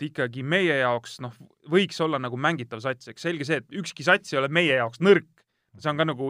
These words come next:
ilmselge, eks neil on ka siin ikkagi, äh, paar Hispaania liiga venda, on ka see legionär sees olemas, äh, kes on ka nii-öelda isegi,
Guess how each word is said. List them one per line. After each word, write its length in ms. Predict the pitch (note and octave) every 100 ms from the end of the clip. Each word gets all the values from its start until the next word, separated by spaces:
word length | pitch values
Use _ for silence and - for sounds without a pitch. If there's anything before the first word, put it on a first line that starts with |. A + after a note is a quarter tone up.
| C#3+
ilmselge, 640 | - F3+ D3 D3+ E3 A#2+
eks 140 | A#2+ F3+
neil 140 | F#3+
on 80 | D#3
ka 80 | G#3+
siin 160 | D#3+ D3+
ikkagi, 380 | C#3 B2+ C#3 - - _ _ -
äh, 160 | C3 B2+
paar 300 | F3+ E3 C#3
Hispaania 480 | C3+ - A3 G3+ E3+
liiga 300 | E3+ E3 D3
venda, 380 | F#3 F3+ D3+ D3 C#3+ C#3
on 220 | D3 C#3+
ka 140 | C3+ C3+
see 220 | C3 C3
legionär 480 | D#3+ A#3 F3 C#3+ C#3+
sees 240 | D#3+ D3+ C#3
olemas, 460 | E3 C#3 B2+ B2 - - C3
äh, 220 | B2+ B2+ C3+
kes 180 | C3+ D3+
on 160 | C3+ B2+
ka 380 | F3 F3 B2+ A#2+ - _ -
nii-öelda 240 | C3+ C#3
isegi, 240 | C3+ C3+